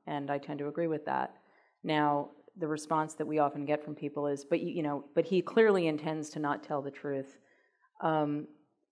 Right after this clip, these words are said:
so much of how Donald Trump approaches facts is that he decides that facts are what he says they are, and that suggests a level of, um, pre-knowledge that I'm not sure he always has. So, um,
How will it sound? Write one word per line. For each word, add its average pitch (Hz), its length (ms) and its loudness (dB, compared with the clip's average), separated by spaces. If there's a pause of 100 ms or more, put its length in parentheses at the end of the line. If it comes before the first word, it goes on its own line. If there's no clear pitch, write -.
(1200)
so 208 260 0
much 220 240 0
of 165 100 0
how 165 240 4
Donald 151 340 -2
Trump 151 240 -6
approaches 151 460 -4
facts 151 380 0
is 139 100 -8
that 147 140 -6
he 156 120 -6
decides 147 400 -2
that 147 160 -8
facts 147 300 -2
are 151 40 -6
what 143 140 -6
he 143 100 -12
says 147 300 -4
they 160 180 0
are, 170 280 -2 (580)
and 151 160 -2
that 156 180 0
suggests 151 480 0
a 156 60 2
level 147 380 2
of, 139 120 -4 (100)
um, 139 320 -4 (880)
pre-knowledge 151 680 0
that 147 140 -2
I'm 147 100 -2
not 156 160 -2
sure 160 220 -2
he 151 160 -2
always 147 240 0
has. - 580 -2
So, 151 640 4 (480)
um, 151 520 2